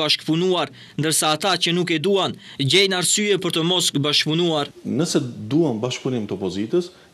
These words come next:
Speaker 2: një prej subjekteve të rëndësishme, sipas neve, sipas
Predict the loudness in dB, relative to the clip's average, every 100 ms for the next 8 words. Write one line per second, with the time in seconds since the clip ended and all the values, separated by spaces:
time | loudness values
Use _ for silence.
0 | -2 -2 -2 -2 -4 0 0 0 0 -2
1 | 2 4 4 2 0 0 -2 -6 -10 -20
2 | -20 -20 -20 -20 -16 -6 -4 0 -2 -2
3 | -2 0 2 2 0 -2 -4 -2